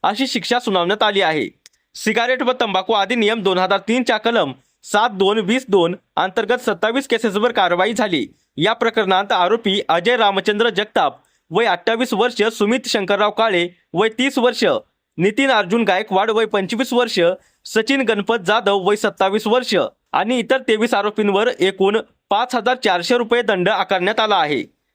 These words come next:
मुंबई पोलीस कायदा कलम तेहतीस क्ष आरडब्ल्यू एकशे एकतीस अंतर्गत दोन प्रकरणात आरोपी विकास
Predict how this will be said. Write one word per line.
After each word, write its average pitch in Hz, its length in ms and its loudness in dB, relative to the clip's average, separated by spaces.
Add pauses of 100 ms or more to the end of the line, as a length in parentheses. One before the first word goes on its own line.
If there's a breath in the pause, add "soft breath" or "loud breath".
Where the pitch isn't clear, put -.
(140)
मुंबई 214 340 0
पोलीस 226 320 -2
कायदा 214 260 -2
कलम 220 280 0 (100)
तेहतीस 220 400 0
क्ष - 160 -2
आरडब्ल्यू 208 840 0
एकशे 190 300 0
एकतीस 247 300 -2
अंतर्गत 233 420 -2
दोन 214 240 0
प्रकरणात 208 500 0
आरोपी 220 460 0
विकास 190 320 -2